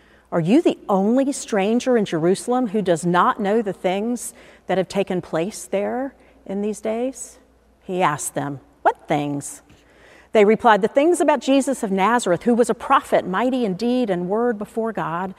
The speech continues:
and all the people, and how our chief priests and leaders handed him over to be condemned to death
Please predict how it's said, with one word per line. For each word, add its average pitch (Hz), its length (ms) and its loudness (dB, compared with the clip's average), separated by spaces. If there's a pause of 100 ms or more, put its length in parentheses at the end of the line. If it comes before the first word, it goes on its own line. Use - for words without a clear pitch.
(200)
and 202 160 -6
all 208 240 2
the 196 100 -6
people, 156 440 -8 (800)
and - 120 2
how 247 200 6
our 233 100 6
chief 269 380 -2
priests 294 340 2
and 226 140 2
leaders 254 320 0
handed 254 320 0
him 220 100 0
over 233 240 0
to 220 80 0
be 214 120 -2
condemned 220 440 -4
to 202 100 -6
death 190 400 -4